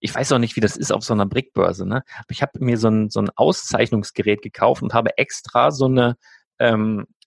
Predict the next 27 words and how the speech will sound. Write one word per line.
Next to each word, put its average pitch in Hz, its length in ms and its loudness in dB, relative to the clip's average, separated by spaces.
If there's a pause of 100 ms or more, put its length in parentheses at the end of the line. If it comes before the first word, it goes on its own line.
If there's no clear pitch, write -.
die, - 540 -16
diese, 107 340 -10
diese 107 220 -10
Preisaufkleber, 98 880 -2
ne? 123 120 2
Die 127 120 -8
kann - 160 -2
man 135 120 0
einmal 120 220 -2
kaufen 123 320 0
in 104 100 -4
permanent, 113 640 0
dann 101 160 2
permanent 117 480 0
mit 98 140 -6
Sicherheit, 143 720 -2
äh, 120 260 4 (300)
dass - 160 -6
diese 107 180 -4
<laughs> - 0 -
auseinanderreißen. 139 800 2 (300)
Und 120 100 -4
die 117 60 0
gibt's 151 240 -4
aber 120 180 4
auch - 300 2
in, 117 320 0